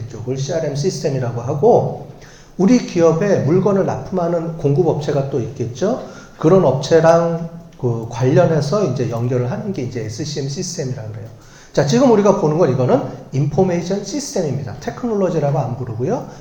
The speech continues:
이렇게 우리가 어떤 <clears throat> 그 기술들을 묶어서 하나의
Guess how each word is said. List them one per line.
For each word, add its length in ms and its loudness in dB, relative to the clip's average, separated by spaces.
이렇게 300 2
우리가 440 4
어떤 440 2
<clears throat> 320 -2
그 440 8
기술들을 480 4
묶어서 600 -2
하나의 720 0